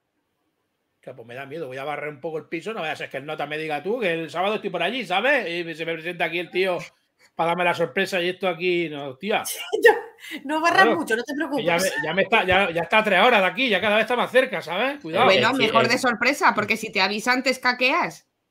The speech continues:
Speaker 1: Hombre, si me avisa, me piro.
Speaker 4: Estírate un poco y llama, y llama a la fregona de Chris.
Speaker 1: ¿Quién es esa? Eh, eso es de la Marta,
Speaker 4: Ya.
Speaker 1: ¿no?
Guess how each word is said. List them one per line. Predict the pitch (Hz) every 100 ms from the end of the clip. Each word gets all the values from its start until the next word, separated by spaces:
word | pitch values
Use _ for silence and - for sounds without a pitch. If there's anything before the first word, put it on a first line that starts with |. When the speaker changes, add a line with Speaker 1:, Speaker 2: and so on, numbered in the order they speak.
| _ _ _
Speaker 1:
Hombre, | 147 127
si | 123
me | 117
avisa, | 127 135
me | 110
piro. | 95 110 - -
Speaker 4:
Estírate | 104 - 147 151
un | - -
poco | 170 160
y | 160
llama, | 156 160 160
y | 143
llama | 147 151
a | 156
la |
fregona | 151 151 151 156
de | 147 156
Chris. | 180 151 - _ _ _ _ _ _ _ _ _ _ _ _
Speaker 1:
¿Quién | 156
es | 127 139
esa? | 160 - 254 185 _ _
Eh, | - -
eso | 139 185
es |
de | 185
la | 139
Marta, | 127 180 165
Speaker 4:
Ya. |
Speaker 1:
¿no? | 165 320